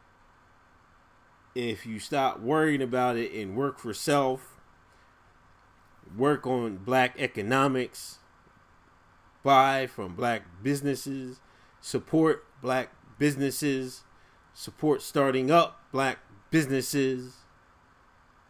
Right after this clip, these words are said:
you will do okay. And you will, black America will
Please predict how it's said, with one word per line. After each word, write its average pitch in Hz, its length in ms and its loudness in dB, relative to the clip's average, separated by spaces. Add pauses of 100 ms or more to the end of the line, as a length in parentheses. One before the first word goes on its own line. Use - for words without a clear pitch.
(380)
you 135 120 -8
will 143 140 0
do 143 320 2
okay. 117 400 0 (680)
And 127 380 -2
you 131 100 -4
will, 117 220 -6 (1200)
black 143 260 2 (160)
America 131 440 0
will 113 440 -2